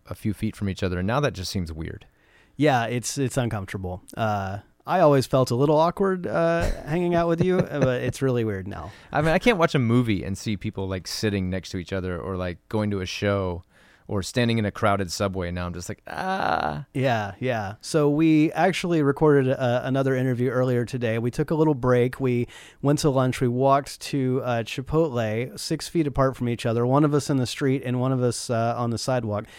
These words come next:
Speaker 2: We took turns, one on the way there and one on the way back, of who would take the risky position of, of in the street. <laughs> Uh, but yeah, I mean, we literally had not been, uh, in person with each other since, since early March.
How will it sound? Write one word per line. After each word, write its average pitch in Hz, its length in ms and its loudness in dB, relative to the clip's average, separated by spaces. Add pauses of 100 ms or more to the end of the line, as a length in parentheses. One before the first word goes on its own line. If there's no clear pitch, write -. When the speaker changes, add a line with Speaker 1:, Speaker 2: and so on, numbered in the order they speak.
(140)
Speaker 2:
We 135 100 0
took 147 200 0
turns, 139 340 2
one 135 160 2
on 131 140 4
the 127 80 4
way 123 100 4
there 117 220 2
and 117 100 0
one 120 80 0
on 117 80 0
the 117 80 0
way 113 140 0
back, 113 340 -2
of 107 140 -6
who 131 160 0
would 117 220 -2
take 120 200 -2
the 113 120 -4
risky 120 360 -2
position 110 460 -2
of, 107 180 -6
of 127 220 -4
in 127 100 0
the 117 100 0
street. 139 480 -2
<laughs> - 60 -14 (260)
Uh, 117 400 0 (260)
but 131 320 2
yeah, 190 300 2
I 127 40 4
mean, 135 180 4
we 170 220 4
literally 147 520 6
had 123 180 0
not 123 360 0
been, 131 480 2 (100)
uh, 117 460 -2
in 135 240 -2
person 160 340 0
with 117 100 0
each 113 160 -2
other 120 220 0
since, 123 500 -6
since 127 420 -6
early 139 280 0
March. - 480 -2